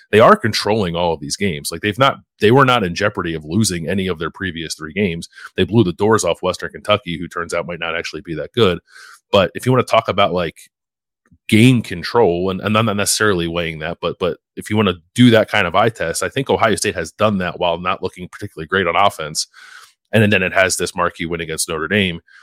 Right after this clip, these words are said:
Whereas, like, Penn State has controlled games, but I don't think their schedule has been particularly difficult. Michigan has controlled games. Their schedule has been easy, as easy as anybody's in the country. Um, Washington State has controlled things a little less,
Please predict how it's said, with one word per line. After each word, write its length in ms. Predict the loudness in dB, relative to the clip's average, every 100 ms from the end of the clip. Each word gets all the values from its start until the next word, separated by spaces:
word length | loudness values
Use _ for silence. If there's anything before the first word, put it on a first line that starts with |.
| -20 _ _ 4
Whereas, 300 | 6 6 4
like, 160 | 0
Penn 160 | 0 0
State 240 | 2 4
has 160 | 4 2
controlled 400 | 0 -2 -2 0
games, 260 | -2 -2 0
but 120 | 2
I 60 | 2
don't 180 | 0
think 180 | -4 -6
their 120 | -4
schedule 320 | -4 -4 -2 -4
has 80 |
been 160 | -4 -8
particularly 400 | -6 -10 -8 -6
difficult. 440 | -6 -8 -2 -2
Michigan 380 | 0 -2 -2 -2
has 240 | 0 -2 -2
controlled 420 | -8 -4 -4 -4
games. 300 | -4 -4 -4
Their 120 | -4
schedule 320 | -2 -2 -4
has 180 | -4 -6
been 140 | -6 -6
easy, 440 | -6 -2 -4 -4 -8
as 160 | -6
easy 240 | -6 -4 -2
as 100 | -2
anybody's 440 | 0 -2 -2 -6
in 40 |
the 60 | -8
country. 480 | -8 -6 -2 -2 -2 _ -20 _ _ 2
Um, 420 | 4 4 0 -10 _ _ _ _ _ _ _ -4
Washington 520 | 4 4 4 -2 -2
State 360 | -2 2 2 4
has 240 | 2 0
controlled 420 | -2 -6 0 0 0
things 240 | -6 -6
a 60 | -6
little 320 | -2 -2 2
less, 480 | 2 4 2 0